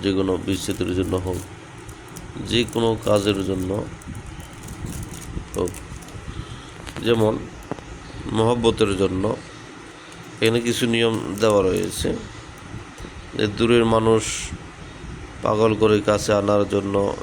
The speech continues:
মেয়ের নাম, বাবার নাম লিখতে হবে, একুশ দিন একুশটি জ্বালাইতে হবে। এটা হলো একটা নকশা, এটা মোটামুটি, আহ,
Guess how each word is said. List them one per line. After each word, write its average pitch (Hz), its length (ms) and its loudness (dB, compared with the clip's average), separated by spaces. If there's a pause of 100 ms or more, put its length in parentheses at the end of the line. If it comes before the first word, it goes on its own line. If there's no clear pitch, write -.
(140)
মেয়ের 101 300 4
নাম, 98 460 2
বাবার 95 320 4
নাম 95 340 -2
লিখতে 92 280 -2
হবে, 107 320 4
একুশ 107 340 0
দিন 123 240 0
একুশটি 101 500 -2
জ্বালাইতে 92 460 2
হবে। 87 200 -4 (1500)
এটা 113 200 6
হলো 113 180 8
একটা 110 220 4
নকশা, 107 460 4
এটা 104 400 2
মোটামুটি, 101 580 0
আহ, 101 520 -2